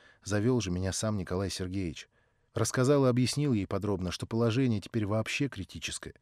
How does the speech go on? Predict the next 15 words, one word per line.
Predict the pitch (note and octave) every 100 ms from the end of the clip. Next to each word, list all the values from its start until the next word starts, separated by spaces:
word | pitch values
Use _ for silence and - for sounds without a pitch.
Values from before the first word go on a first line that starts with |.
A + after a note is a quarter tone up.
| - - -
что | - B2
отец | B2 C#3+ -
Алёши, | C3 D3 C#3+ -
который | F2+ G#2+ G#2
недели | A2 G#2+ B2+ A#2
две | A#2 A#2+
как | G2 A2
воротился | A2 A2+ A2+ -
из | G2
отъезда, | G2 - B2 B2+ D#2+ - - -
и | A#2+
слышать | - C3+ D#3 C#3+ A#2+
ничего | A2+ A2+ G#2+
не | G#2
хочет, | - G2 -